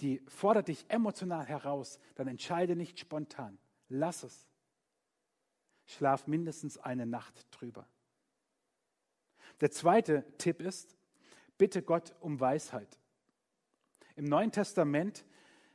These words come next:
steht im Jakobusbrief folgender Vers: "Wenn es jemandem von euch an Weisheit mangelt, zu entscheiden, was in einer bestimmten Angelegenheit zu tun ist, soll er Gott darum bitten und Gott wird sie ihm geben."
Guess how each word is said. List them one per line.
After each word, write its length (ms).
steht 460
im 340
Jakobusbrief 920
folgender 480
Vers: 600
"Wenn 180
es 180
jemandem 460
von 180
euch 300
an 160
Weisheit 480
mangelt, 540
zu 120
entscheiden, 760
was 160
in 120
einer 220
bestimmten 460
Angelegenheit 640
zu 100
tun 260
ist, 200
soll 260
er 80
Gott 280
darum 240
bitten 340
und 240
Gott 240
wird 140
sie 140
ihm 120
geben." 320